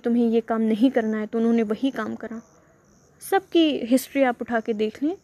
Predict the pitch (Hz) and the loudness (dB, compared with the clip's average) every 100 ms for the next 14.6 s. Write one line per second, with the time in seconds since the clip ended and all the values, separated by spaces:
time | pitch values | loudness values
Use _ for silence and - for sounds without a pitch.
0 | _ - - - 233 226 226 214 247 247 | _ -20 -20 -6 -4 0 0 2 2 2
1 | 233 240 262 - 233 226 - 220 214 226 | 4 2 2 0 -2 -2 -2 -4 -2 -2
2 | 226 - 226 220 220 220 202 202 202 247 | -2 -2 -2 -2 -6 -4 0 0 0 -2
3 | 214 - 220 214 233 226 208 - - 208 | -2 -2 -2 0 0 0 -2 -4 -6 -4
4 | 220 330 _ - - - _ _ _ _ | -4 -4 _ -20 -20 -20 _ _ _ _
5 | _ _ _ _ 240 233 214 202 240 240 | _ _ _ _ 0 2 2 2 4 4
6 | - 220 214 220 220 240 240 240 208 175 | 4 -2 0 0 2 2 2 -2 -6 -6
7 | 170 185 208 208 202 220 247 277 277 359 | -6 -8 -8 -12 -12 -12 -6 -4 -2 -2
8 | 294 311 - 240 202 185 - - 214 254 | 0 0 2 0 0 -6 -8 -6 -2 -2
9 | 247 240 214 208 208 214 202 214 202 - | 0 0 2 0 0 0 0 0 -2 -6
10 | - - - 220 220 220 240 220 240 226 | -12 -16 -4 0 2 2 2 4 6 4
11 | 202 196 190 202 208 214 220 226 233 240 | 0 -4 -4 -6 -6 -2 0 2 2 2
12 | 262 - - - 220 214 220 247 254 247 | -2 -12 -12 -6 -2 -2 0 0 0 2
13 | 262 254 254 262 254 262 277 - - - | 2 2 0 0 0 0 -2 -6 -16 -2
14 | 269 262 254 254 240 240 | 4 6 6 6 6 4